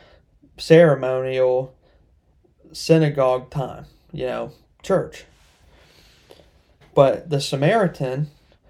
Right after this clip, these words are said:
who a lot of people probably assumed when he said that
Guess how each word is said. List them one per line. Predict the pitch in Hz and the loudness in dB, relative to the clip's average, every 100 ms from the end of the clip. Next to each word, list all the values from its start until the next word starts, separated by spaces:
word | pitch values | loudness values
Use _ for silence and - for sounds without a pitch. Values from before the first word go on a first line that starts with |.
| _ _ | _ _
who | - 147 143 131 139 - _ _ | 0 4 4 2 -4 -10 _ _
a | - | 2
lot | 139 226 | 2 2
of | - | 0
people | 170 156 151 | -2 -2 -2
probably | 165 151 | 2 4
assumed | 131 - 156 147 | 2 0 0 0
when | 131 | -2
he | 117 | -6
said | - 165 170 | 0 2 4
that | 139 123 120 - | 4 4 2 -2